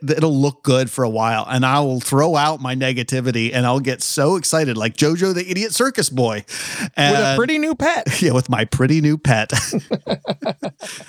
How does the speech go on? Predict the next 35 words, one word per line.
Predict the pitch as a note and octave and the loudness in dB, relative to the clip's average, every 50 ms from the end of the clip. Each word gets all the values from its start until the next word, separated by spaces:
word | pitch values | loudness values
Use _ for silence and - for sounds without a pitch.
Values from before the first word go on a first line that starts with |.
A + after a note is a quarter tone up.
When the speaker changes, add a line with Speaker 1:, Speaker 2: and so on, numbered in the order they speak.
| - - - - - - - - _ - - _ - | -20 -20 -20 -20 -20 -20 -20 -20 _ -20 -8 _ 2
Speaker 1:
Uh, | A2+ A#2 A#2 A2+ A#2 A2+ - A2 G#2+ - - - | 2 4 4 4 2 2 2 0 0 -4 -2 0
and | - D3 D3 D#3 | 2 2 4 4
then, | D#3+ E3+ E3 E3 - - | 2 2 0 -4 -2 0
and | D#3+ D#3+ D#3+ | 2 2 2
then | D#3+ D#3 D#3+ | 2 0 0
I | D#3 D3+ D#3+ | 0 2 2
will, | E3 D#3+ D#3 D3+ D3 - D3 - | 2 2 2 0 -2 -4 -6 -2
I | C#3 D3+ | 0 2
will | D#3 D3 - | 2 4 2
Speaker 2:
That's | D#4+ - | 2 4
Speaker 1:
crash | D#3+ C3+ B2+ - | 4 2 2 2
Speaker 2:
me. | - | 2
I'm | - - - | 0 0 0
Speaker 1:
even | B2 C3 | 0 0
Speaker 2:
Tommy | - B3+ C#4 | 0 2 2
Speaker 1:
harder | - B2+ B2+ - - A#2 - - | 2 2 2 2 2 2 0 0
Speaker 2:
Boy. | - | 0
I'm | E3+ G3 B3 C#4+ | 0 0 0 2
Speaker 1:
by | C4 C#3 - | 2 2 2
the | G#3+ | 2
end | A3 G#3 | 2 2
Speaker 2:
JoJo | - G#3 G3 | 2 2 2
Speaker 1:
of | G3 | 0
the | F#3+ | 0
Speaker 2:
the | G3 G3+ | 0 0
Speaker 1:
game. | F#3 - | 0 2
Speaker 2:
Idiot | A3 G#3 G3 F#3 D3 | 2 2 0 0 0
Circus | - - F3 A3+ G#3+ G3+ E3+ | 0 0 0 2 0 -2 -2
Boy | F3 - A3+ A3 G3+ | 0 0 0 2 2
with | F3 E3 | 2 2
my | F#3 F#3 E3+ | 2 0 -2
pretty | D3 - F#3+ F3+ F3+ E3+ | 0 0 0 0 2 0
new | E3 D#3+ D3 | 0 -2 0
pet. | D3+ D#3+ D#3+ D#3 D3+ - _ - - - - - - - - - | 0 0 0 0 -2 -6 _ -18 -20 -16 -14 -12 -12 -8 -2 0
Uh, | G3 E3+ | 0 2